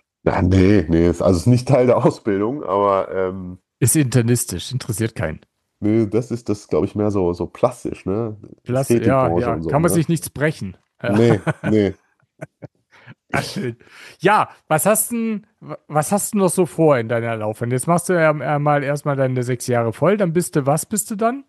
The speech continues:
Speaker 1: Bin ich Facharzt für Orthopädie und Unfallchirurgie. Genau.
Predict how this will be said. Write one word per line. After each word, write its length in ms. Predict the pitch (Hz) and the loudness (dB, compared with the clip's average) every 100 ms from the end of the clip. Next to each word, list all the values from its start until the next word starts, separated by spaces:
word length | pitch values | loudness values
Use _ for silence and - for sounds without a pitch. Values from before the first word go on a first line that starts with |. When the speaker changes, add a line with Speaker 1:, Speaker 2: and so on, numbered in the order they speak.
| _ _ _ _ - | _ _ _ _ -6
Speaker 1:
Bin 280 | 104 107 | 0 0
ich 120 | 107 - | 0 -2
Facharzt 460 | 117 151 143 - | -2 0 -2 0
für 220 | 147 143 | 2 2
Orthopädie 460 | - 151 143 147 135 | 2 -4 -4 -2 0
und 100 | 117 | 0
Unfallchirurgie. 800 | 107 - 87 - 82 80 73 71 _ _ _ _ _ _ _ _ | -2 -2 -6 -4 -8 -6 -10 -12 _ _ _ _ _ _ _ _
Genau. 340 | - - 73 | -2 -2 -4